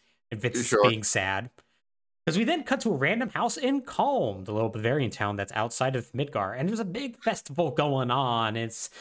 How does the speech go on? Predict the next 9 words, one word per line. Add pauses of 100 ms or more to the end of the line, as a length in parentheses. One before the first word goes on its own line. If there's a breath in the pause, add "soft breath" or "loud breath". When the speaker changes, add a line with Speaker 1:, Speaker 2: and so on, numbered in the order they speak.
(220 loud breath)
Speaker 1:
all
happy
and
stuff,
but
Vincent's
brooding
and
sad.